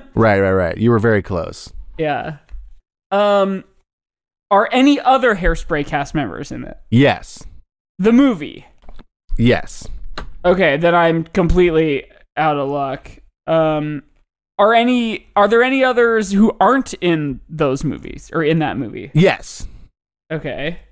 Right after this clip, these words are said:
Speaker 2: In fact, there's one that I watched recently for the first time that I can't remember if I told you about, so this might not be a helpful clue at all.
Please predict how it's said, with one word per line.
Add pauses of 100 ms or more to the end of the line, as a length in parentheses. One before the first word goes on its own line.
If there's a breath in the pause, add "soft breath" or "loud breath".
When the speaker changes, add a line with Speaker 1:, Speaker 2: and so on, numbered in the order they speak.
(140)
Speaker 2:
In
fact,
there's
one
that
I
watched
recently
for
the
first
time
that
I
can't
remember
if
I
told
you
about,
so
this
might
not
be
a
helpful
clue
at
all.